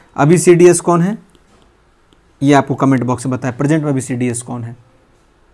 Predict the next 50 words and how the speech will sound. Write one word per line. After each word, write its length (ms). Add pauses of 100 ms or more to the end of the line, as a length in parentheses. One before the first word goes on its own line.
(580)
Which 160
country 440
bagged 280
the 100
first 300
spot 300
in 100
the 100
Human 220
Freedom 300
Index? 340
ये 100
क्वेश्चन 320
हो 80
गया। 120
ह्यूमन 220
डेवलपमेंट 300
इंडेक्स 200
पब्लिश 280
किसके 280
द्वारा 260
किया 240
जाता 280
है? 180 (1800)
ग्लोबल 360
हंगर 280
इंडेक्स 340
में 120
देखो 200
अभी 200
इंडिया 260
कितने 280
नंबर 220
पे 100
आया, 80
इस 160
बार 180 (480)
शायद 220
हंड्रेड 260
एंड 100
सेवन 280
पे 120
आया 180
है, 160
ये 120
देखना 280
है 60
इस 120
बार 160
का। 180